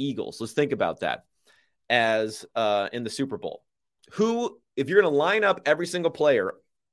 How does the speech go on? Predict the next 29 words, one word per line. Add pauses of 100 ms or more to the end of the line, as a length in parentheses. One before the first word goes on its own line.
(380)
on
each
team (160)
at
their
respective
positions (640)
and
say,
"Who
has
the
better
player (1160)
at
all
these
different
positions?" (1160)
Eagles
are
gonna
win, (720)
hand
down.
If
you're
just
counting